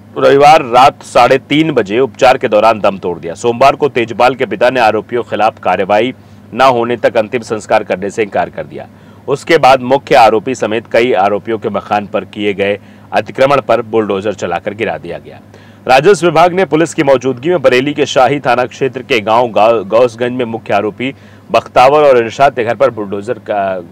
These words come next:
चलाया। कहा कि अवैध निर्माण है। बख्तावर पीआरडी जवान है। दरअसल गौसगंज गांव में सत्रह जुलाई को मुहर्रम पर ताजिया दूसरे समुदाय की बस्ती में रखने को लेकर विवाद के बाद उन्नीस जुलाई की रात एक समुदाय के लोगों ने दूसरे समुदाय के घरों पर पथराव कर दिया था।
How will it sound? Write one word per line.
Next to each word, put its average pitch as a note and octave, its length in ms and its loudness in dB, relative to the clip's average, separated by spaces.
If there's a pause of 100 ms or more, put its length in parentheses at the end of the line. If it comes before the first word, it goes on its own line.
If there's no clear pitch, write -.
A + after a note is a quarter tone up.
चलाया। A#2 360 2
कहा A2+ 280 -2
कि G#2+ 120 -10
अवैध G2+ 320 -4
निर्माण G2 300 -2
है। C#3 140 -6 (960)
बख्तावर D3+ 480 4
पीआरडी C#3 460 0
जवान B2+ 440 2
है। D2 180 -16
दरअसल B2 280 0
गौसगंज C#3 500 2
गांव C#3+ 180 4
में D3+ 100 -4
सत्रह C#3 360 0
जुलाई A#2+ 360 0
को F#2+ 320 -6 (360)
मुहर्रम C3 340 2
पर C#3+ 140 -2
ताजिया B2 400 2
दूसरे B2 280 -4
समुदाय A2+ 380 0
की A#2 120 -8
बस्ती G2+ 300 -6
में A2+ 100 -2
रखने A#2 280 -6
को A2+ 80 -6
लेकर G#2 260 -4
विवाद G2+ 320 -2
के G#2 100 -8
बाद F#2 260 -2 (360)
उन्नीस B2+ 320 -2
जुलाई A#2+ 260 2
की A2+ 100 -4
रात A#2 240 2
एक A2+ 100 -6
समुदाय G#2+ 400 -2
के A#2 100 -6
लोगों G2 280 -6
ने C3+ 80 -4
दूसरे G2+ 280 -12
समुदाय G2+ 360 -4
के G2+ 120 -12
घरों G2+ 220 -8
पर G#2 100 -6
पथराव G2 380 -2
कर F2+ 160 -12
दिया D#2+ 220 -10
था। - 200 -20